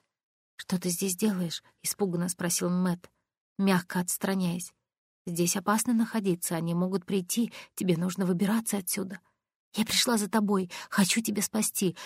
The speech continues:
я могу управлять этим миром, могу вытащить тебя отсюда". Алиса посмотрела на стены и, сконцентрировавшись, попыталась мысленно их разрушить. Но девушка так нервничала, что ничего не вышло.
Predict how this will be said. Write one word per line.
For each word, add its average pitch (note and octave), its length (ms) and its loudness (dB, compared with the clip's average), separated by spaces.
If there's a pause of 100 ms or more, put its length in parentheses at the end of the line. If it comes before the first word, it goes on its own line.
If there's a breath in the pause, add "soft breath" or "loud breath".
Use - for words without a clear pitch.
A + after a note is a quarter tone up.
(120 loud breath)
я G#3 120 8
могу G#3+ 260 6
управлять A3+ 500 4
этим A3 260 4
миром, F3 320 4 (220 loud breath)
могу G#3 260 8
вытащить A3 540 6
тебя G3+ 300 4
отсюда". F3+ 480 0 (760)
Алиса F3+ 360 -2
посмотрела F3+ 540 -2
на F3 120 0
стены G3 360 -2
и, - 80 -4
сконцентрировавшись, F#3 1160 0 (200 loud breath)
попыталась G#3+ 600 4
мысленно A3 540 4
их G#3 300 -2
разрушить. F#3+ 640 -2 (340 soft breath)
Но F#3 120 2
девушка F#3 400 2
так G3 240 -4
нервничала, F#3+ 580 2
что - 200 0
ничего F#3 340 0
не F3+ 120 0
вышло. F3 340 -2